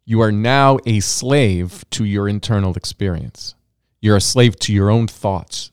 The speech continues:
your own ideas, your own emotions, and you are controlled by the external. And that is what we are seeing.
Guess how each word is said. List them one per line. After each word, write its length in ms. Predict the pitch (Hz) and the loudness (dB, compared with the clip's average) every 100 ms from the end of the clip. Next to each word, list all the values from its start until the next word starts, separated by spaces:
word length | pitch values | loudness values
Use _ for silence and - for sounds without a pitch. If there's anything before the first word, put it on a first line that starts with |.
| - | -12
your 160 | 92 90 | -6 -2
own 140 | 98 | 0
ideas, 600 | 90 90 98 92 90 - | 0 -2 -4 -2 -4 -6
your 180 | 95 87 | -6 -4
own 140 | 87 | -2
emotions, 600 | 85 85 92 92 92 92 - | -2 0 0 -2 -4 -6 -2
and 200 | 104 101 | 0 2
you 140 | 101 | 2
are 120 | 92 | 0
controlled 640 | - 101 95 - 117 101 | -2 -4 -2 2 2 2
by 160 | 92 85 | -2 -4
the 160 | 85 87 | -4 -6
external. 680 | - - 104 92 76 78 - _ _ _ _ _ - | -6 -6 -2 -2 -4 -10 -16 _ _ _ _ _ -2
And 160 | 120 | 2
that 200 | 123 131 | 4 6
is 120 | 131 | 4
what 180 | 110 107 | 4 2
we 140 | 98 92 | 2 0
are 120 | 87 | -2
seeing. 440 | - 117 92 80 | -4 -4 -6 -8